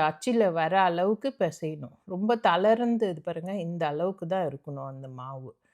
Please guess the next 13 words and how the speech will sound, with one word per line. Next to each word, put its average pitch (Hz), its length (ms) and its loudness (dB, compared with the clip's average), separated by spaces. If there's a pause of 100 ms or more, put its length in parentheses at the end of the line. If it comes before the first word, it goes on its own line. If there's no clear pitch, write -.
(340)
ரொம்ப 233 340 4
தளர 208 420 6 (120)
இருந்ததுன்னா 175 680 -4
வந்து 175 340 -2 (480)
அப்புறம் 160 440 -4
ப-, 160 240 2
ரிப்பன் 180 340 0
பக்கோடா 165 340 -2
வந்து 156 320 -4
எண்ணெய் 160 360 -4
குடிக்கும். - 420 -8 (380)
நான் 226 260 2
வந்து 190 280 -2